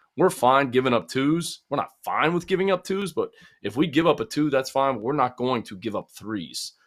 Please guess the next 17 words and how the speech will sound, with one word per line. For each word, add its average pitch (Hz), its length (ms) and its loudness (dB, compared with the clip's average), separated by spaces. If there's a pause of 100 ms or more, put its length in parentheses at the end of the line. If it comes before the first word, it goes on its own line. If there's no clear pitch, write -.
(160)
And 113 100 0
that's 131 180 2
why 127 120 4
those 113 200 0
guys 113 280 0
are 107 60 -2
all 113 180 4
pressured 110 400 -2
out 110 160 4
on 101 80 -6
the 98 40 -8
shooters, 143 340 -4
and 107 80 -6
there 117 100 0
was 104 160 -6
no 117 200 2
help. 117 360 0